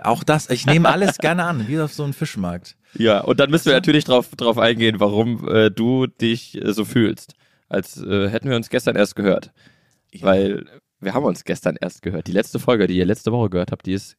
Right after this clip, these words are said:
Speaker 2: gestern aufgenommen worden, weil ich, wenn ihr das hier hört, wahrscheinlich schon von einem mexikanischen Menschenhändlerring verkauft wurde, äh,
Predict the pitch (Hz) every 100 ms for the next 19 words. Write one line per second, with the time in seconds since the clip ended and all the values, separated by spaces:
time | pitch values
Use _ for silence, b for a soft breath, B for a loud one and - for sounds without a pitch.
0 | - 120 151 - 127 127 - 139 - 143
1 | 147 135 143 156 113 113 139 214 - -
2 | 208 240 - b b 117 135 127 127 -
3 | 131 98 92 113 - b b b 110 -
4 | 113 113 143 190 - - - - 117 165
5 | - - 120 90 101 107 104 90 101 -
6 | 104 101 110 117 120 120 b b - 107
7 | - 107 113 120 117 120 123 139 b -
8 | - 220 - 110 104 113 220 - 233 127
9 | 131 170